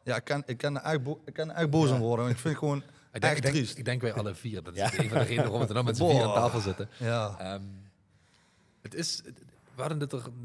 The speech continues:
Speaker 3: net al even over gehad. Ehm, heel veel mensen zeggen wel van, "Ja, maar, ehm, ik weet dat niet. Eh, pff, ik weet niet hoe ik dat moet doen. Ik weet niet hoe ik gezond moet eten." Gast,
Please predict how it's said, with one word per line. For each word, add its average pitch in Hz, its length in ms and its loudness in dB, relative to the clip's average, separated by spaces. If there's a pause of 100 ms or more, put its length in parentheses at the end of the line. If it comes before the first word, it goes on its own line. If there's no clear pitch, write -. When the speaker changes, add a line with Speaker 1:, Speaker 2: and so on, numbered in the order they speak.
Speaker 3:
net 143 160 -6
al 139 80 -6
even 127 220 -4
over 107 160 -8
gehad. 120 400 -6 (160)
Ehm, 104 760 -8 (340)
heel 151 160 -6
veel 151 80 -4
mensen 127 260 -6
zeggen 117 220 -6
wel 110 100 -10
van, 107 120 -10
"Ja, 143 320 -10
maar, 135 460 -8
ehm, 113 300 -10 (260)
ik - 140 -12
weet 117 160 -10
dat 160 180 -8
niet. 104 240 -8 (100)
Eh, 110 120 -12 (260)
pff, 127 140 0 (160)
ik 110 140 -16
weet 113 100 -10
niet 117 80 -4
hoe 117 80 -4
ik 113 60 -8
dat 110 100 -6
moet 104 180 -8
doen. 139 140 -4
Ik 135 100 -10
weet 113 100 -6
niet 117 80 -4
hoe 143 80 -4
ik 147 60 -4
gezond 123 200 -2
moet 104 100 -8
eten." 92 320 -12 (1600)
Gast, - 340 -6